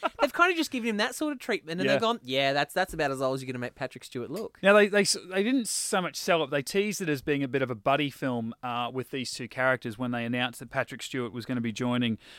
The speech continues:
Speaker 1: uh, Hugh Jackman, and seemingly the only X-Men, uh, character returning as well.
Speaker 2: Well, yeah, at this point,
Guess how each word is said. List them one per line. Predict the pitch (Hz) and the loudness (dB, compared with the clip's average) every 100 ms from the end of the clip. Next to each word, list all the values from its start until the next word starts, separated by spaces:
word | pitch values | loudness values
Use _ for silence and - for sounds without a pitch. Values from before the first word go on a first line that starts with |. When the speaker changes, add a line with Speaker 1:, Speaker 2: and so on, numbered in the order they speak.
| - - | -16 -4
Speaker 1:
uh, | 127 | -2
Hugh | 117 143 | -2 -2
Jackman, | 120 135 - 117 | 2 2 2 -4
and | 143 139 135 - _ _ - | 0 0 0 -4 _ _ -10
seemingly | - 180 151 131 147 | -2 2 2 2 0
the | 139 127 | 2 2
only | 143 135 123 | 4 2 0
X-Men, | 123 - 120 113 - - | -4 -2 -2 -2 -6 -10
uh, | 131 120 117 | -4 -2 -2
character | - 131 120 - | -2 0 0 -2
returning | 110 - 127 113 110 | -8 -6 -4 -2 -2
as | 107 139 | -4 0
well. | 123 113 | 0 2
Speaker 2:
Well, | 156 185 | 0 2
yeah, | 175 | 0
at | 170 | 0
this | 202 | -4
point, | - 226 | -6 -6